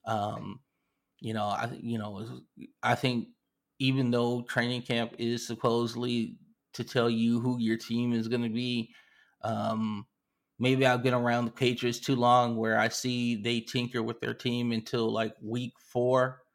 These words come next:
of the season. And maybe other teams are starting to look at it that way. Maybe this whole thing is kinda like a mold of pl-, clay.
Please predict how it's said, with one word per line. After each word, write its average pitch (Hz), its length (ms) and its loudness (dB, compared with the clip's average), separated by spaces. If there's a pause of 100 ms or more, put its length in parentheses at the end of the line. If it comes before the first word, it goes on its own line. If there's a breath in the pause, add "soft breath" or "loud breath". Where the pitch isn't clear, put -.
(460)
of 117 100 -2
the 113 60 -4
season. 131 600 -2 (880)
And 135 160 4
maybe 151 300 2
other 139 200 0
teams 147 380 -2
are 135 200 0
starting 139 360 -2
to 127 80 -4
look 143 220 -4
at 110 80 -4
it 107 180 -6
that 101 220 -2
way. 98 300 -6 (200)
Maybe 147 340 2
this 135 320 0 (380)
whole 151 300 2
thing 143 360 0
is 113 160 -4
kinda 131 280 4
like 123 240 0
a 107 60 0
mold 117 300 2
of 113 140 -6
pl-, 113 260 -6 (400)
clay. 135 400 0